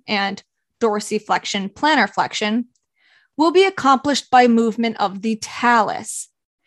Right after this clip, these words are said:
Typically, the head of the talus is used as reference. So closed chain supination is when the calcaneus inverts and the talus simultaneously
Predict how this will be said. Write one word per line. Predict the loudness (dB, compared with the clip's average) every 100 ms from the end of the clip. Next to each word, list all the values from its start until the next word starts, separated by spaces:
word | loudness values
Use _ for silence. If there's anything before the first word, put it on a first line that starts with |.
| _ -4
Typically, | 0 0 -2 0 0
the | 2 2
head | 4 4
of | 2
the | -2
talus | -2 4 4 4 0 -6
is | -6 -2
used | -2 0 0
as | -2
reference. | -2 -6 -6 -12 -10 -14 -14 _ _ _ _ _ _ _ _
So | -2 -2
closed | 0 0 2 2 0
chain | -2 -2 -2
supination | -4 0 0 0 -4 -2 -2 -2 -2 -6 _ _ _ -4
is | -2 0
when | 2
the | 0
calcaneus | 0 2 2 2 0 2 0 -4 -8 -2
inverts | 0 0 -2 -8 -10 -14 -14 _ _ _ -2
and | 0
the | 0
talus | 0 2 4 4 0
simultaneously | -4 -2 -2 -2 -6 -6 -6 -4 -4 -6 -6 -6 -8